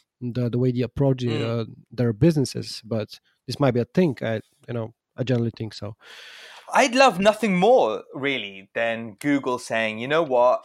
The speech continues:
Speaker 2: We realize this is untenable, and we're gonna s-, integrate something like community products, uh, into our own user interface."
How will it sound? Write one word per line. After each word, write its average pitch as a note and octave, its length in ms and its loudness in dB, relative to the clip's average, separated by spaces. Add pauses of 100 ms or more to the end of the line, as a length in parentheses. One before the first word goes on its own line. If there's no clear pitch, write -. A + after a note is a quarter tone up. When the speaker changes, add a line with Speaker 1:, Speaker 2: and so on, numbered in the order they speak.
Speaker 2:
We C#3 160 -4
realize C#3 600 2
this - 180 -14
is A2+ 80 -10
untenable, E3+ 640 0
and C#3 180 -2
we're D3+ 140 0
gonna C#3+ 320 -6
s-, - 220 -20 (200)
integrate C3+ 680 -4
something C3 320 -8
like A#2+ 240 -6
community B2 400 -12
products, A#2 580 -6 (160)
uh, G#2 500 -6 (220)
into D3+ 480 -6
our A#2+ 260 0
own A#2 220 -6
user A2+ 260 -12
interface." - 540 -20